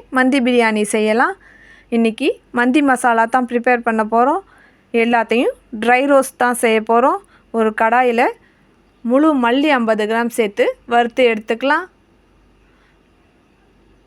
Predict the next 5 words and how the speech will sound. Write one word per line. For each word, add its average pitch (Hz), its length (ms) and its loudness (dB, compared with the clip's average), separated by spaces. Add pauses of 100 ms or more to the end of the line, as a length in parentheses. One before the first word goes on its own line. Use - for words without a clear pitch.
(140)
மிளகு 294 300 2 (100)
இருபது 226 280 2
கிராம் 233 280 -2
சேர்த்து 233 260 -2 (320)
வறுத்துக்கலாம். 240 640 -2